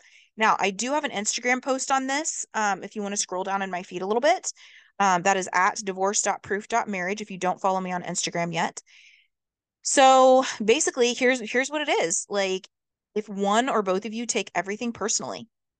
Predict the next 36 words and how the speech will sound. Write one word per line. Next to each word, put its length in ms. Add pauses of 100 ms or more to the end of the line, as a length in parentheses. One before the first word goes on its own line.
(240)
the 80
majority 640
of 80
your 160
hard 340
conversations, 880
your 120
comments, 680
your 80
advice 560
given, 400 (300)
it 180
all 220
feels 280
like 160
an 80
attack 440 (100)
to 160
an, 80 (320)
to 100
a 60
prideful 320
person. 420 (680)
And 120
it 160
seems 400
like 160
they're 160
triggered 420
by 220
almost 500
everything. 640
Like, 240
you 80
tell 320
'em, 320